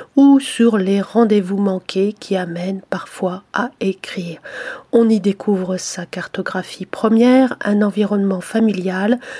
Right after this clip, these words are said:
presque exclusivement féminin, qui se situe d'abord du côté du bois de Boulogne, puis à l'île Saint-Louis. C'est sur cet îlot hors du temps que Fabrice Pato accomplit sa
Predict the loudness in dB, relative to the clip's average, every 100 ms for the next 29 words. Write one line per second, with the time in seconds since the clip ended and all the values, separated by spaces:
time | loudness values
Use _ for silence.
0 | -16 -6 0 2 0 -10 -2 -2 -2 0
1 | 0 2 2 2 0 -2 0 2 0 0
2 | -4 -6 -14 -20 -20 0 2 4 2 2
3 | -4 -4 -4 -2 -2 -2 -2 -4 -4 0
4 | 2 2 0 0 -2 -2 -8 -8 -8 -8
5 | -4 -4 -2 0 4 4 4 4 0 -2
6 | 2 2 -2 -8 -6 -4 -2 -2 -4 -10
7 | -10 -4 -2 -2 -6 -20 _ _ _ _
8 | -18 -16 -18 -14 -6 0 0 0 -6 -6
9 | -6 -8 -2 2 4 4 2 0 0 -6
10 | -4 2 2 2 -2 -2 -2 -4 -8 -10
11 | -8 0 0 0 -4 -2 -2 -2 -2 -2
12 | -2 -8